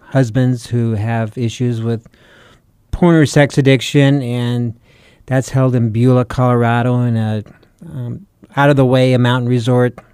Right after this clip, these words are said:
mountain retreat. It has just eight rooms, is very intimate, and the only people who are, are there are those who are, are suffering just like you are, ladies. And then we have a couples retreat, uh, for the men and the wives, for those who wanna heal, and, and that,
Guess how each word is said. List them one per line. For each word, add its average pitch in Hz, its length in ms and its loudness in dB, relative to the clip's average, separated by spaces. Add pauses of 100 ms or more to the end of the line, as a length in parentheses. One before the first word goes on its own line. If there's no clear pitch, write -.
(300)
mountain 127 340 -6
retreat. 123 540 0 (320)
It - 60 -20
has 131 160 -4
just 127 200 -4
eight 135 280 -4
rooms, 123 300 0
is 110 80 -6
very 117 260 -2
intimate, 120 560 -4
and 113 180 -2 (680)
the 127 180 2
only 139 180 6
people 127 380 0
who 127 260 2
are, 120 160 0
are 123 160 -2
there 117 580 -2 (800)
are 131 80 4
those 135 340 4
who 131 180 4
are, 120 280 0
are 123 160 -2
suffering 117 640 -4 (220)
just 120 180 -6
like 123 180 -2
you 120 140 0
are, 117 100 0
ladies. 117 360 -2
And 143 80 2
then 156 60 6
we 160 80 6
have 151 100 4
a 135 60 2
couples 156 400 2
retreat, 117 520 -4 (580)
uh, 113 220 -6
for 127 240 -2
the 123 100 2
men 135 300 4
and 131 240 2
the 120 60 2
wives, 110 420 -2
for - 160 -10
those 113 220 -4
who 123 80 -8
wanna 110 220 -4
heal, 110 320 -6
and, 113 140 -4
and 113 180 -4
that, 117 140 -10